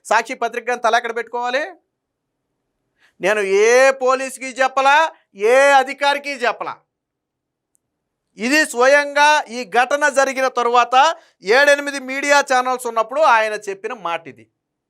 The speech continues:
నీ సాక్షి మీడియాలోనే వచ్చింది కదా,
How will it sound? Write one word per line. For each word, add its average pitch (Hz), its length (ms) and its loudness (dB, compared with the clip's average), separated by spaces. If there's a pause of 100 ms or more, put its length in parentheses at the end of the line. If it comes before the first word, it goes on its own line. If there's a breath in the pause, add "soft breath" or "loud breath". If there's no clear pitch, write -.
(960)
నీ 233 340 0
సాక్షి 277 380 0
మీడియాలోనే 269 540 0
వచ్చింది 240 380 -6
కదా, 240 420 0